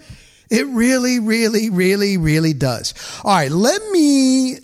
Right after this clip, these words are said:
let me get to my guest. Now, his name is Diamond David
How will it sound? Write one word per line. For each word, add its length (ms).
let 540
me 680
get 420
to 460
my 380
guest. 480
Now, 280
his 260
name 200
is 140
Diamond 840
David 520